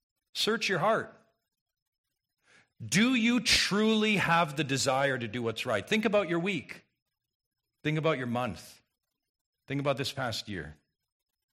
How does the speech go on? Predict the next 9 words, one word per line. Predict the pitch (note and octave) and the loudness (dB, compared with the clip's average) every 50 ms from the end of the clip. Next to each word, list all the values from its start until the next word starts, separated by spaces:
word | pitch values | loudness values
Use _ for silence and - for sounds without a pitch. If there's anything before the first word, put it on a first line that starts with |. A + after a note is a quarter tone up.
| _ _ _ _ _ - - - - - - - - | _ _ _ _ _ -20 -20 -20 -20 -20 -20 -8 -2
Do | - F#3 A3 B3 B3+ C4 | 2 4 4 4 4 4
you | B3+ A3+ B3 C4 C4+ C4 | 4 4 4 4 4 4
have | F#3 - G3+ G#3 A3 A#3 A#3+ G3+ F3+ F3+ | 2 4 4 6 6 6 6 4 0 -2
the | A3 A3 | -2 0
desire | D#3+ G3+ F#3 C#3 - - G#3 A3 A3 A#3 A#3 A3 G#3 G3 F3 | 2 2 2 2 4 4 4 4 6 4 4 4 2 2 2
to | E3 D#3+ | 0 -2
do | B2+ C#3+ G3+ G#3+ | 0 0 0 0
what's | G3+ G3 F#3+ - - | 2 0 0 -2 -2
right? | F3+ G3 G3 G#3 F#3 C#3 A2+ - - - | 0 0 2 2 2 0 -4 -8 -14 -16